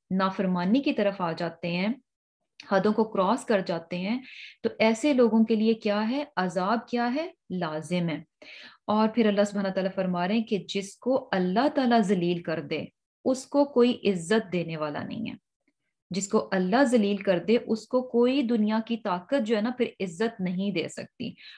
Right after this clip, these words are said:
और अल्लाह सुब्हाना तआला जो चाहता है, जैसे चाहता है, वैसे ही करता है। और ये यहाँ पे देखें कि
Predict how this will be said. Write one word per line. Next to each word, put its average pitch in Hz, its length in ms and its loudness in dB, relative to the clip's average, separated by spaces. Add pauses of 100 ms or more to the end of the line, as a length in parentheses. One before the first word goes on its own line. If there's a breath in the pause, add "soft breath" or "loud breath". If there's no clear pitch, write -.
(140 loud breath)
और 196 140 2
अल्लाह 202 260 2
सुब्हाना 202 400 0
तआला 185 540 -4
जो 185 300 0
चाहता 180 460 0
है, 185 300 -2
जैसे 170 360 -2
चाहता 175 420 -4
है, 185 260 -4
वैसे 160 380 -6
ही 170 160 -4
करता - 340 -4
है। - 120 -8 (580 loud breath)
और 208 180 4
ये 214 200 4
यहाँ 226 340 4
पे 254 100 2
देखें 233 340 0
कि 220 460 0